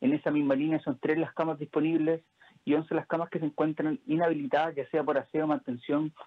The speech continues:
piezas compartidas o para uso de staff de personal de turno, por lo que no hay camas disponibles, siendo un noventa por ciento, eh, perdón, eh, estando camas disponibles, son tres las camas, por lo que hay un noventa por ciento de ocupación.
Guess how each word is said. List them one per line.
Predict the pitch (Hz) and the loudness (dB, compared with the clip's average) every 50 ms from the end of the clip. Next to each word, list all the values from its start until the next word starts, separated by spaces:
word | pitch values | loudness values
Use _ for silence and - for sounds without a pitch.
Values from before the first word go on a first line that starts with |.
| _ _ _ - | _ _ _ -2
piezas | - 160 160 170 165 | -2 -2 -2 -2 -4
compartidas | - 180 170 - 165 160 - - 170 175 165 170 | -4 -2 -2 -2 -2 -4 -2 0 0 0 0 0
o | - 147 139 | -2 -2 0
para | 156 147 143 | 2 2 2
uso | 143 156 151 - 175 170 - - | 2 0 -2 -4 -4 -4 -4 -4
de | 143 127 | -6 -6
staff | 123 - - 151 151 147 - _ _ - | -6 -4 -4 -4 -4 -4 -6 _ _ -8
de | 139 151 | -6 -4
personal | 143 151 160 - - 147 147 151 | -2 -4 -4 -4 -2 -2 -2 -2
de | 151 143 135 | 0 -2 0
turno, | - 175 165 143 131 123 120 123 _ _ - - _ _ _ | 0 0 0 2 2 0 0 -2 _ _ -20 -20 _ _ _
por | - 156 170 | -2 0 2
lo | 180 180 170 | 2 2 0
que | 170 165 | -2 -2
no | 165 | -4
hay | 165 165 | -4 -4
camas | - - 165 165 165 160 156 | -4 -2 -2 0 0 -2 -4
disponibles, | 151 - - 156 143 143 151 147 135 135 147 156 - _ - - - - _ _ _ | -6 -8 -4 -2 0 2 2 2 2 0 0 -2 -6 _ -20 -20 -20 -20 _ _ _
siendo | - 156 151 151 147 | -2 0 2 2 2
un | 151 160 165 156 | 2 2 2 2
noventa | 143 139 143 160 - - 180 | 2 0 0 -2 -2 -2 -2
por | 151 151 - | -2 -4 -6
ciento, | - 165 160 151 - - - 165 156 156 151 151 147 - _ _ _ _ _ - - - _ - | -4 -4 -4 -4 -6 -6 -2 -2 0 0 0 -2 -2 -4 _ _ _ _ _ -20 -20 -12 _ -2
eh, | 143 135 135 127 127 123 - - - - | 0 2 2 2 0 -2 -4 -8 -14 -8
perdón, | - 139 131 143 135 123 120 - _ | -6 -4 0 0 0 -2 -2 -6 _
eh, | - - - 127 127 127 127 120 - | -6 -2 0 2 2 2 0 -2 -6
estando | _ - 170 165 156 160 170 165 | _ -4 -2 0 0 2 0 0
camas | 160 160 165 165 156 | 0 0 0 -2 -2
disponibles, | 165 165 - 185 180 185 160 151 156 - | -4 -6 -4 -2 -2 0 -2 -2 -4 -4
son | - 123 - | -6 -6 -2
tres | - 165 170 | -2 0 0
las | 175 165 - | 0 0 0
camas, | - 185 165 160 170 180 - _ _ _ _ - | 0 0 0 0 -2 -4 -8 _ _ _ _ -4
por | - 156 | 0 0
lo | 160 165 | 0 2
que | 165 165 | 2 2
hay | 165 165 | 0 2
un | 175 170 | 2 2
noventa | 160 156 160 180 - 185 | 2 2 2 2 0 -2
por | 160 165 - | -2 -4 -4
ciento | - 175 151 170 | -6 -4 0 2
de | 165 | 0
ocupación. | 160 156 151 131 127 113 - - 143 123 107 | 0 0 0 -2 -2 -2 -2 -2 -2 -2 -2